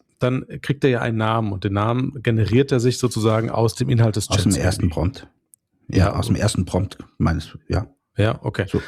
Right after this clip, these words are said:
Speaker 2: und
Speaker 1: Weiß
Speaker 2: du
Speaker 1: ich
Speaker 2: kannst
Speaker 1: nicht,
Speaker 2: ihn
Speaker 1: ob das
Speaker 2: ändern, aber
Speaker 1: Genau.
Speaker 2: der erste ist so.
Speaker 1: Also
Speaker 2: Okay.
Speaker 1: das sieht er auf jeden Fall. Ähm, und du siehst
Speaker 2: Mhm.
Speaker 1: auch, wenn, äh, und das ist auch egal, ob du im In-, Inkognito-Modus bist oder sowas, also das sieht,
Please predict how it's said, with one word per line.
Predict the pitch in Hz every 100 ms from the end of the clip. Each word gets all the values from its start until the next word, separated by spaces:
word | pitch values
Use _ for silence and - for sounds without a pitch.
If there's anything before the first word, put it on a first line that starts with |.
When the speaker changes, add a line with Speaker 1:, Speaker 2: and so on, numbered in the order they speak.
| -
Speaker 2:
und | 110
Speaker 1:
Weiß | 104
Speaker 2:
du |
Speaker 1:
ich | 98
Speaker 2:
kannst | 101 104
Speaker 1:
nicht, | 113
Speaker 2:
ihn |
Speaker 1:
ob | 170
das | 151
Speaker 2:
ändern, | 127
aber | 113 104 104 - - _ _ -
Speaker 1:
Genau. | 127 98 92 - 104
Speaker 2:
der | -
erste | 107 - -
ist | -
so. | - -
Speaker 1:
Also | 113 123
Speaker 2:
Okay. | - - 107
Speaker 1:
das | 123 120
sieht | 170 185
er | 180
auf | 165
jeden | 185 170
Fall. | 165 185 214 - _ _ _ _ _ _ - - -
Ähm, | 127 135 135 156
und | 165 135
du |
siehst | 120 139 95
Speaker 2:
Mhm. | 120
Speaker 1:
auch, | 107
wenn, | 123 123 123
äh, | - 120 120 - 131
und | 156 151
das | 135
ist | -
auch | 151
egal, | 147 135 151
ob | 139
du | -
im | 135 131
In-, | - 127
Inkognito-Modus | 131 - 143 143 127 117 120 120 107
bist | - 110 -
oder | 113
sowas, | 107 107 107
also | 123 101
das | 110 -
sieht, | 101 -